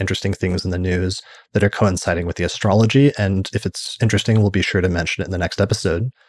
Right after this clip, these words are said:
So thanks for listening to this episode of the Astrology Podcast. Good luck next month, and we'll see you again next time. Special thanks to the patrons who support the Astrology Podcast through our page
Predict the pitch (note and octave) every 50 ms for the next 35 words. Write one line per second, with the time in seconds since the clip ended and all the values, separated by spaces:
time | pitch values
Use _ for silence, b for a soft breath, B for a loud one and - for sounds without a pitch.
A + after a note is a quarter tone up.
0 | b b b b b - - - - A2 G3+ - - G#2+ G2+ G2+ G2 - - G#2
1 | G2+ G2 F#2 - F#2 F#2+ F#2 - G2+ G2 - - - A2 - G2 - G2+ F#2 -
2 | - - - - - F#3 - - - G#2+ G#2+ - - B2 B2+ D3 - - - -
3 | A2 G2 G#2+ G2+ - - A#2 A2 G#2 - - - B2 B2+ C#3 C#3+ - - - G2
4 | F#2+ F#2+ F#2 - - G2+ F#2+ F2+ F2+ F#2+ E2+ F2 E2+ F2 - - - - F2 -
5 | - - - E2+ G2 B2+ C3+ - _ _ _ _ _ _ _ _ _ _ _ _
6 | _ _ _ _ _ _ _ _ _ _ _ _ _ _ - - - - C3 C3
7 | - - D#3+ - - A#2+ A2 G2+ - - - G#2 F#2 F#2 - - C#3+ D#3+ - -
8 | A2 E2+ F2+ F2+ - - A2 - - A2+ G#2 - D#3+ F3+ - - A2 F#2 - -
9 | G#2 F2+ E2+ - G2 F#2 - - G#2 G2+ G2 - - G#2+ G2 G2+ - - - -
10 | - C#3 D3+ C#3+ B2+ G#2+ - - A2+ G#2+ G2+ G2 F2